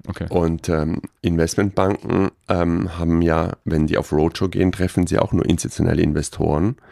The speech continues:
Speaker 1: Mhm.
Speaker 2: Ähm, allerdings, ähm, für unsere Plattform, also wir wollten ja nicht nur Projekte wie I P Os durchführen, sondern wir wollten dann eine Plattform etablieren, auf der Unternehmen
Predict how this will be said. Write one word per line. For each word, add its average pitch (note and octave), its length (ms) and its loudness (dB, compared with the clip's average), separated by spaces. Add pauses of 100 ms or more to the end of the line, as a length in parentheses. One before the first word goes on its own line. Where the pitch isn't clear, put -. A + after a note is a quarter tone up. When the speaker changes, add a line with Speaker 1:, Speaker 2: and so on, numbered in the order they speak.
(140)
Speaker 1:
Mhm. G2+ 360 2 (100)
Speaker 2:
Ähm, F2 480 0 (540)
allerdings, E2+ 760 0 (180)
ähm, F2 360 -2
für - 160 -2
unsere F2 300 0
Plattform, G2+ 520 -2
also D#2+ 180 -2
wir E2 160 0
wollten F2 320 0
ja E2+ 80 0
nicht F2 280 0
nur D#2 200 0
Projekte E2 880 0 (140)
wie D#2+ 140 2
I D#2 220 -2
P - 160 -2
Os F2 380 -2
durchführen, A2 400 0
sondern F#2 300 0
wir E2+ 120 -2
wollten F2+ 420 -2
dann F2+ 280 -2 (360)
eine D#2+ 180 -2
Plattform - 440 -2
etablieren, E2+ 640 -2
auf F2 220 -6
der F2 340 -4
Unternehmen F2+ 640 0